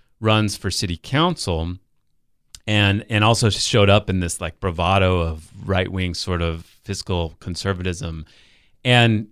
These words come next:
also made the same kind of deal with the, with the right. And so there was this, like, this polarization that began happening in two thousand six and two thousand seven, where, um,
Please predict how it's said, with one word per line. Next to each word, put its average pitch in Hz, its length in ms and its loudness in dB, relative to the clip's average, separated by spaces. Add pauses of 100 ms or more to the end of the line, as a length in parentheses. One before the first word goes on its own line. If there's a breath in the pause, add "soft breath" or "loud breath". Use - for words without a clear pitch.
(160)
also 151 380 6
made 101 200 4
the 92 80 -2
same 101 220 2
kind 101 240 -2
of 85 100 -2
deal 101 320 4
with 90 220 -2
the, 85 240 -2
with 95 180 -4
the 87 80 -4
right. 95 460 4
And 110 160 -2
so 139 120 4
there 120 140 6
was 113 160 4
this, 101 240 2
like, 90 260 0 (440 soft breath)
this 107 120 0
polarization 110 760 4
that 85 120 -6
began 87 320 -4
happening 85 480 -4
in 80 120 -10
two - 160 -8
thousand 82 340 -4
six - 500 -8
and 85 260 -8
two 85 120 -10
thousand 80 260 -8
seven, 80 480 -6 (360 soft breath)
where, 95 500 4
um, 87 400 2